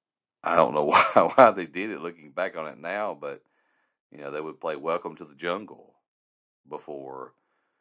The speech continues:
a football game, uh, something, something like that, yes, which is, um, a, a pretty powerful song to get you going. And think about all those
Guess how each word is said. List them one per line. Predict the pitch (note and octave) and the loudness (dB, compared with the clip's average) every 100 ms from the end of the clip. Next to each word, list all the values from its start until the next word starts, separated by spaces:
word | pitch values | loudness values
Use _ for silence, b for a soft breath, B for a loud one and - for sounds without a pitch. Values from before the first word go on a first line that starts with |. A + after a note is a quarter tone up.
| _ _ | _ _
a | C2 | -16
football | - C2+ C2 C2+ C2+ | -6 -6 -2 -4 -4
game, | C2+ C2+ C2 A#1+ _ _ _ _ _ _ G1+ | -8 -12 -16 -20 _ _ _ _ _ _ -12
uh, | - - | -10 -10
something, | - - D#2 D#2 C#2+ C2+ _ _ _ _ _ | -4 0 0 -2 -6 -10 _ _ _ _ _
something | - E2+ F2 | 0 0 0
like | D#2+ E2 E2+ | 0 0 0
that, | F#2+ G2+ D#2+ - _ _ _ _ - | 0 0 0 -4 _ _ _ _ -20
yes, | A1+ - - - _ - _ | -16 -16 -16 -20 _ -20 _
which | C#2+ - | -20 -20
is, | C2+ C2 - - _ _ _ _ _ _ _ _ - | -20 -20 -20 -20 _ _ _ _ _ _ _ _ -20
um, | - B1+ - _ _ _ _ - | -20 -20 -20 _ _ _ _ -18
a, | - _ _ - | -18 _ _ -20
a | - _ _ | -20 _ _
pretty | - F#2 F#2 D2+ - _ _ _ - | 2 4 4 -2 -10 _ _ _ 4
powerful | F#2 G#2+ A2+ - - | 8 10 10 6 -2
song | - A2 B2+ B2+ E2+ | -4 0 0 0 -4
to | D#2 | -10
get | F2 - | -12 -14
you | C#2+ | -8
going. | F2 B2 F2+ C#2+ | -4 -2 -4 -10
And | D2 C2+ C#2 _ _ _ _ _ - | -18 -20 _ _ _ _ _ _ -20
think | C#2+ | -12
about | D#2 D#2 | -6 -4
all | D#2+ D#2+ | -2 -2
those | D#2+ D#2+ D#2+ - | -2 -4 -6 -12